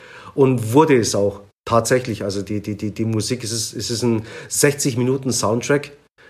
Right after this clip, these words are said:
der wirklich, also für eine Multimedia-Show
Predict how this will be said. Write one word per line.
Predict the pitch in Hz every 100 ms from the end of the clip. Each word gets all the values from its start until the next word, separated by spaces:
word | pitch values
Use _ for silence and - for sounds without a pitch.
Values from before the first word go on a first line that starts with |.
| _ _ _
der | 123 110
wirklich, | 113 123 123 120 -
also | 113
für | - 123
eine | 120
Multimedia-Show | 120 127 123 120 135 131 127 123 123 -